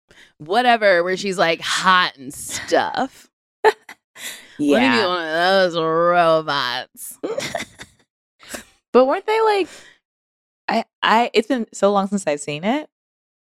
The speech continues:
Speaker 2: Were they fuck robots? Were they built to, there was, like, some sort of romance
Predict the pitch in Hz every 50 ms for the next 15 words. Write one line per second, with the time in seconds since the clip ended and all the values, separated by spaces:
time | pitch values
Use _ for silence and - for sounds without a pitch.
0 | _ _ _ _ _ _ - 143 170 208 220 202 226 285 - _ - - 123 -
1 | - - 311 349 381 392 453 466 523 - _ _ - - - _ _ _ _ _
2 | _ _ _ _ _ _ _ _ _ _ _ _ _ _ 180 196 202 208 220 214
3 | 170 185 196 240 - _ _ _ _ _ _ _ _ _ _ _ _ - - -
4 | 233 226 220 214 202 202 190 - - _ _ _ _ _ _ _ _ _ _ _
5 | _ _ _ _ _ _ - 226 330 381 415 403 - 392 370 359 349 302 208 -
6 | - 165 226 320 247 147 120 - - - -